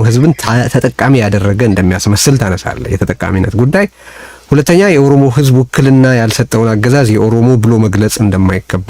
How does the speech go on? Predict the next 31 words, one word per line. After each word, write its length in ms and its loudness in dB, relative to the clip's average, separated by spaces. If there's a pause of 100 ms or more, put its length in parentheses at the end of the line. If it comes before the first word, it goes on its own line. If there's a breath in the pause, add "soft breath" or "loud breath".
(100)
ታነሳለህ፣ 640 -4 (180)
የውክልና 760 -2 (100)
ጉዳይ። 340 0 (520 soft breath)
ይሄ 140 2
አገላለጽና 760 2
አተያይ 500 0 (140)
የአገዛዙ፣ 760 0 (200)
አገዛዙ 320 -2
የፈጸማቸውን 580 -2
ወንጀሎች 400 2
ከአንድ 360 0
ብሔር 260 0
ጋር 140 -2
ብቻ 160 -4
የማያያዝ 520 -2
ወንድ 240 0
አደጋ 340 -2
አለው 300 0
ትላለህ፣ 400 0
የተጠያቂነት 680 -2
ጉዳይ። 300 0 (840 loud breath)
ይሄ 160 2
አገላለጽ 600 4
የሌሎች 560 2
ብሔሮች 500 2
ልሂቃን 560 0
በአገዛዙ 580 2
ውስጥ 220 -2
ያላቸውን 500 -2
ተሳትፎ 540 0
መካድ፣ 540 2